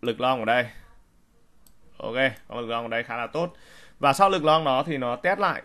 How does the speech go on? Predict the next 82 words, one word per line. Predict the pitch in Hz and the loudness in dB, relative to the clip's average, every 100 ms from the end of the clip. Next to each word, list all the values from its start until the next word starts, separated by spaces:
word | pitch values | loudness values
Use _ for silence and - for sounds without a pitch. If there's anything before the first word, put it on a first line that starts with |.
| - | -6
ở | 127 123 | 2 2
vùng | 113 120 | 2 -2
hỗ | 117 | -2
trợ | 123 120 | -4 -6
kỹ | 135 | -4
thuật | 135 | -4
ở | 117 | -2
một | 117 117 | -2 -2
năm | 135 | -2
lăm | 151 156 135 | 2 2 0
và | 117 113 | -2 0
nó | 110 | -2
tiếp | 139 127 | -4 -2
tục | 151 117 | -2 -2
gì | 117 | -4
ạ? | 107 _ | -4 _
Đi | 139 151 | -2 0
về | 135 120 | 2 0
một | 110 107 | -2 -6
cái | 120 | -6
vùng, | 135 120 113 | -6 -6 -6
ờ, | 107 | -8
target | 107 127 143 160 - | -6 -4 0 -2 -4
cực | 135 110 | -10 -6
kỳ | 120 | -4
cao. | 147 147 143 - | 2 2 2 -4
Và | 117 117 | -2 -2
vùng | 117 | -2
target | 127 147 160 | -6 -4 -4
này | 147 | -4
thì | 113 | -4
Hùng | 110 110 | -6 -6
đã | 104 | -8
phân | - 135 | -4 -4
tích | 135 190 - | -2 -6 -6
ở | 101 | -8
trong | 120 127 | -8 0
tuần. | 139 104 - - - - - - - | 0 0 -14 -20 -20 -20 -20 -20 -2
Ờ, | 127 | 0
trên | 131 208 | 4 6
bản | 190 139 | 6 4
tin | 170 | 4
tuần | 180 147 | 4 4
thì | |
nó | 139 | 0
không | 151 185 | -2 0
thể | 180 | 0
hiện, | 143 143 - | 2 2 0
nhưng | 139 170 175 | -6 -6 -6
trong, | 170 190 180 180 175 | 0 0 0 -4 -2
ờ, | 151 | -2
cứ | 135 165 | -2 0
kết | 214 226 | 0 4
thúc | 226 | 2
một | 165 | 2
ngày | 143 135 | 0 2
giao | 147 | 2
dịch | 156 131 | 0 -2
thì | 131 | -6
Hùng | 120 | -6
sẽ | 120 120 | -8 0
có | 127 | 0
một | 156 | 0
cái | - | -2
bản | 131 101 | -2 0
tin. | 165 156 | -2 -2
Và | 123 | -6
cái | 120 | -2
bản | 143 113 | -2 -2
tin | 139 | -4
đó | 135 123 | 0 0
thì | 143 | -2
Hùng | 120 | -6
có | 113 113 | -4 -2
chia | 156 151 | -2 0
sẻ | 147 107 | 2 2
lên | 123 135 139 | 2 0 0
các | 165 175 | -2 -2
cái | 160 | -2
team | 151 147 | 0 0
cộng | 135 120 | 0 4
đồng. | 127 | 2